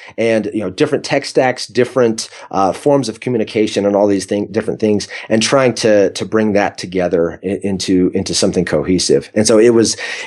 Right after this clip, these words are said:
it was an exercise in, uh, integrating these things and getting them to communicate and gradually trying to move onto something more uniform and, and trying to bring those things together. And so that, that was probably the biggest, uh,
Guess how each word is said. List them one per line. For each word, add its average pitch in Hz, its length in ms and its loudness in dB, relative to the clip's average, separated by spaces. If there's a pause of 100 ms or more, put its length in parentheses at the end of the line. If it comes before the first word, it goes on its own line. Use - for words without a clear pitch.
it 120 140 6
was 110 160 2
an 107 140 2
exercise 110 760 2
in, 101 340 -6 (220)
uh, 80 240 -4 (140)
integrating 139 560 4
these 123 200 -2
things 120 280 0
and 98 100 -4
getting 127 220 2
them 120 140 2
to - 60 -14
communicate 107 720 -4
and 101 280 -6
gradually 107 840 0 (140)
trying 110 320 0
to 104 100 -8
move 104 480 0
onto 98 520 -2 (180)
something 113 420 0
more 101 180 4
uniform 92 640 -2
and, 85 200 -2
and 90 220 -4
trying 95 180 0
to 87 60 0
bring 92 220 0
those 85 180 -2
things 85 180 -4
together. 78 460 -2
And 82 100 -4
so 95 80 2
that, 92 140 2
that 107 140 2
was - 120 0
probably 85 200 0
the 80 60 -6
biggest, 82 460 -4
uh, 73 240 -2